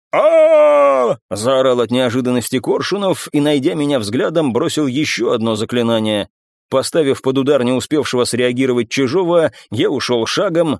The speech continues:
накинул на себя скрывающие техники и ударил по двери, ведущей в коридор, имитируя побег,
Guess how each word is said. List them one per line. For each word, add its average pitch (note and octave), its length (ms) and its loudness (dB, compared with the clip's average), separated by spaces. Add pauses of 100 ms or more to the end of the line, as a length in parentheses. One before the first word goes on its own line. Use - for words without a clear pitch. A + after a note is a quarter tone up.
накинул C3+ 420 -2
на A2+ 80 0
себя A#2+ 280 0
скрывающие A#2+ 640 0
техники E3 440 -4
и E3 220 -2
ударил C#3 420 0
по B2+ 140 0
двери, C#3+ 360 -2
ведущей A#2+ 460 -2
в - 80 -8
коридор, C#3 480 -2
имитируя B2 560 0
побег, B2+ 440 -2